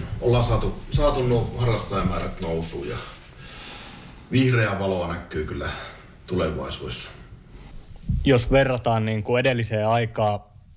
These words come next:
Speaker 2: Kemimaan Pallokin on paljon nostanut ylipäätänsä seuran brändiä, jos miettii nykymaailmaa, sosiaalista mediaa ja tommosta, niin, mm, säkin oot istunut eri hallituksissa monen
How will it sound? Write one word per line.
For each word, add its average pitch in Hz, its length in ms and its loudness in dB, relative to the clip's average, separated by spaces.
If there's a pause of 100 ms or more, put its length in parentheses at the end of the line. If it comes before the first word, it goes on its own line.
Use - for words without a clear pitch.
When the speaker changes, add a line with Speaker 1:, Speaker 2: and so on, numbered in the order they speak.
(540)
Speaker 2:
Kemimaan 113 340 4
Pallokin 113 420 2
on 104 140 -2
paljon 113 420 2
nostanut 107 400 0 (160)
ylipäätänsä 110 520 2
seuran 113 340 2
brändiä, 113 760 2
jos 98 300 -4
miettii 104 580 -2 (560)
nykymaailmaa, 101 680 4
sosiaalista 104 520 2
mediaa 98 400 4
ja 95 120 0
tommosta, 107 580 2
niin, 98 380 2 (300)
mm, 101 220 -2 (100)
säkin 110 260 6
oot 101 120 0 (140)
istunut 113 420 4 (400)
eri 117 200 6
hallituksissa 110 720 0
monen 107 380 4